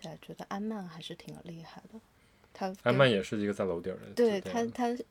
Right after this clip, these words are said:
Speaker 1: 是一个在楼顶，我以前没觉得它的室内多么的厉害，你这么说我就觉得它既，既在楼顶，又有一些日本的东西，
Speaker 2: 嗯。
Speaker 1: 结合的还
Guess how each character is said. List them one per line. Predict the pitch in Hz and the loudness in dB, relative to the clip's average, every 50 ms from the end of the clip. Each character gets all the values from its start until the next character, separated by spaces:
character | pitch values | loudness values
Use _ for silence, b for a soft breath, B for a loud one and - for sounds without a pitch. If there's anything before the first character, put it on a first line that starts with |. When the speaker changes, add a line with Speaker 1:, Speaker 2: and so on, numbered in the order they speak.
| - 285 | -10 -8
Speaker 1:
是 | - - 247 214 | -6 -4 -2 0
一 | |
个 | 196 196 | 0 0
在 | 196 - 214 196 | 0 0 -2 -2
楼 | 175 160 151 156 | -2 -2 -4 -4
顶， | 180 190 160 - | -4 -6 -8 -6
我 | - 160 180 208 | -2 0 0 0
以 | 226 214 | 0 -2
前 | 170 - 160 151 | -4 -4 -4 -4
没 | 165 175 170 175 | -4 -2 -4 -4
觉 | 175 156 147 | -2 -2 -2
得 | 156 165 | -4 -4
它 | - 180 170 | -4 -6 -6
的 | 170 175 | -4 -4
室 | 180 - - - - 131 | -4 -6 -6 -6 -6 -4
内 | 135 151 156 151 | -4 -4 -4 -4
多 | 151 160 165 | -4 -4 -4
么 | 165 165 156 | -4 -4 -4
的 | 147 139 123 135 - b b b b b b b b | -4 -4 -4 -6 -8 b b b b b b b b
厉 | 165 185 180 170 | -4 -4 -4 -4
害， | - - 147 139 - - _ - | -4 -8 -10 -12 -14 -16 _ -8
你 | - 156 147 | -6 -6 -4
这 | - 185 | -2 -2
么 | 202 185 | -4 -4
说 | - - 180 180 | -2 -2 -4 -2
我 | 160 147 | -2 -4
就 | 151 | -6
觉 | 151 - 147 | -6 -6 -6
得 | 151 151 | -6 -6
它 | - - 160 | -6 -8 -10
既， | - - 180 175 170 - - - - | -8 -6 -4 -4 -6 -6 -8 -12 -10
既 | - - 196 | -6 -6 -2
在 | 185 170 151 | -2 0 0
楼 | 139 139 139 151 | -2 -2 -4 -4
顶， | 156 143 135 151 | -4 -4 -4 -4
又 | 165 165 | -4 -4
有 | 151 143 | -4 -4
一 | 147 | -6
些 | - - 151 | -6 -6 -6
日 | 156 170 180 | -4 -4 -6
本 | - 147 - | -6 -6 -8
的 | - - | -8 -10
东 | - - 139 147 160 | -8 -8 -8 -6 -8
西， | - - - - 180 _ _ - | -8 -10 -12 -14 -14 _ _ -8
Speaker 2:
嗯。 | - 196 185 180 180 175 | -6 -4 -4 -4 -6 -8
Speaker 1:
结 | 170 170 160 | -10 -10 -10
合 | 151 - 147 | -10 -10 -10
的 | 147 147 | -10 -10
还 | 143 - | -10 -12